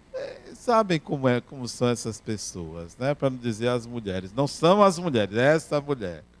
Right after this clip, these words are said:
Então, acostume-se a um diálogo mental.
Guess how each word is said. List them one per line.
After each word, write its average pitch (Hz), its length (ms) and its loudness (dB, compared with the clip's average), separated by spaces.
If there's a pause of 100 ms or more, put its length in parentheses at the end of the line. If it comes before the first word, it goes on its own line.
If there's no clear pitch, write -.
(540)
Então, 127 460 2 (880)
acostume-se 220 1500 4
a 170 80 8
um 170 140 0
diálogo 131 880 2
mental. 82 760 -6